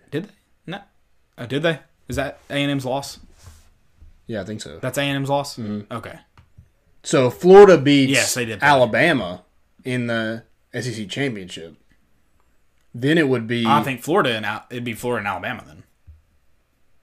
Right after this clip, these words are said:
Speaker 1: Right?
Speaker 2: So, s-,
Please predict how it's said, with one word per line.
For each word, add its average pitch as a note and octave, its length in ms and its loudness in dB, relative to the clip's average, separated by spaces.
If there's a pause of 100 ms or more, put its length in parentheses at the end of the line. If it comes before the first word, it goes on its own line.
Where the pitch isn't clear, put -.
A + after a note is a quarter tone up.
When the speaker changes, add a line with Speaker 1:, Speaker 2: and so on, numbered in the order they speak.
(300)
Speaker 1:
Right? A2 300 -4 (1040)
Speaker 2:
So, D3 640 4
s-, - 420 -10